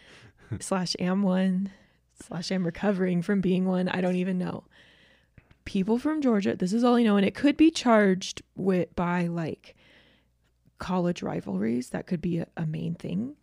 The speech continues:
Speaker 1: Okay.
Speaker 2: Um, people from Georgia think that they are better than people from northern Florida.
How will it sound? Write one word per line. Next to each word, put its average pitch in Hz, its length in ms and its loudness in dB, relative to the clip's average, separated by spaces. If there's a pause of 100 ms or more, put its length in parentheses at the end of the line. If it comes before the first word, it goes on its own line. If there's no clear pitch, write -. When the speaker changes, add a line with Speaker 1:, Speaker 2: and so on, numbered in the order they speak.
(120)
Speaker 1:
Okay. 92 320 -4 (920)
Speaker 2:
Um, 170 500 -4
people 180 280 -4
from 277 220 -6
Georgia 196 580 -6 (1200)
think 170 420 -4 (120)
that 170 180 -6 (420)
they 175 220 -6
are 180 100 0
better 156 640 -8
than 160 160 -6
people 156 500 -8
from 156 280 -4
northern 156 500 -2
Florida. - 480 -10